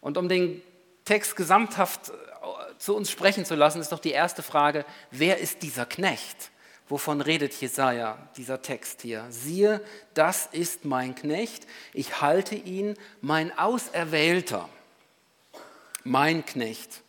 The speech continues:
Von unserem Sprachempfinden her wären wir völlig auf dem Holzweg, wenn wir irgendwelche Verbindungslinien ziehen zu dem, wie wir heute das Wort Knecht gebrauchen und zu dem, wie das gesamtbiblisch gebraucht wird, dieses Wort Knecht.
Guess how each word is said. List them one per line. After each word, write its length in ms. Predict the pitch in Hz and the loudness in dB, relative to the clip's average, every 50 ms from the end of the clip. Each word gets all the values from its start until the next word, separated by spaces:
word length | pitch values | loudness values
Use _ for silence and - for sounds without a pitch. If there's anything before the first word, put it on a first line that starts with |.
| _ _ _ _ _ _ _ _ _ _ _ _ - - - - - - - - | _ _ _ _ _ _ _ _ _ _ _ _ -20 -20 -20 -20 -20 -20 -12 -4
Von 80 | 165 190 | -2 2
unserem 180 | 202 220 196 | 4 4 2
Sprachempfinden 800 | - - - 160 151 190 208 - 196 190 - - 190 190 180 170 | 2 0 4 8 8 8 8 6 2 2 0 -2 -2 -2 -2 -6
her 220 | 175 175 170 156 160 | -2 0 2 4 4
wären 160 | 160 165 160 | 2 2 2
wir 80 | 151 | 0
völlig 320 | - - 151 170 180 156 165 | 0 0 0 0 0 0 -2
auf 80 | - | -4
dem 140 | - 151 143 | -4 0 2
Holzweg, 540 | 143 147 - - - 156 156 165 160 - - - - - - - - | 4 4 4 2 -2 -2 -2 -2 -2 -4 -8 -16 -20 -20 -20 -12 -10
wenn 100 | 135 143 | -4 -2
wir 100 | 147 151 | 0 2
irgendwelche 520 | 160 165 151 156 156 - - 156 147 143 - - - - - - | 2 2 4 2 2 4 4 2 2 2 -2 -12 -20 -20 -10 -6
Verbindungslinien 800 | - 151 160 185 196 202 196 196 - 175 175 180 185 180 170 | 0 2 4 4 4 4 2 0 0 -4 -2 0 0 0 0
ziehen 400 | 175 - - 180 180 190 190 170 | -2 -4 -6 -4 -2 -2 -4 -4
zu 140 | - - 160 | -4 -6 0
dem, 260 | 143 165 180 185 165 | 4 4 4 4 2
wie 160 | 170 165 147 | 0 -2 -2
wir 180 | 165 170 196 185 | 4 4 6 8
heute 220 | 180 185 180 180 | 8 6 6 4
das 180 | 165 160 - 151 | 0 0 0 4
Wort 220 | 160 165 170 - | 4 4 4 4
Knecht 320 | - 175 170 180 - - - | 0 0 0 0 0 -2 -6
gebrauchen 400 | 185 151 151 160 170 170 170 165 | -8 2 4 4 4 4 2 -4
und 100 | 156 147 | -8 -6
zu 120 | - 156 | -8 -4
dem, 260 | 151 156 156 165 165 - - - - - - - _ | 0 0 0 0 -2 -6 -12 -18 -20 -20 -20 -20 _
wie 160 | 135 151 156 | -2 -2 0
das 260 | 147 143 - - - - 135 | 0 -2 -4 -6 -10 -12 -10
gesamtbiblisch 720 | - 147 151 170 208 214 - - - 185 180 - 156 - | -6 2 4 4 4 4 -2 -4 -4 -4 -4 -6 -10 -8
gebraucht 460 | - 156 131 135 156 190 208 - - 156 | -8 -8 6 8 8 8 8 6 2 -4
wird, 160 | 147 - - | -6 -6 -6
dieses 260 | 135 143 143 - - | -10 -12 -12 -8 -2
Wort 260 | 139 139 139 139 - | 0 0 0 0 -2
Knecht. 560 | - - 143 151 180 202 - - - - - | -6 -2 0 0 0 0 -4 -8 -14 -18 -20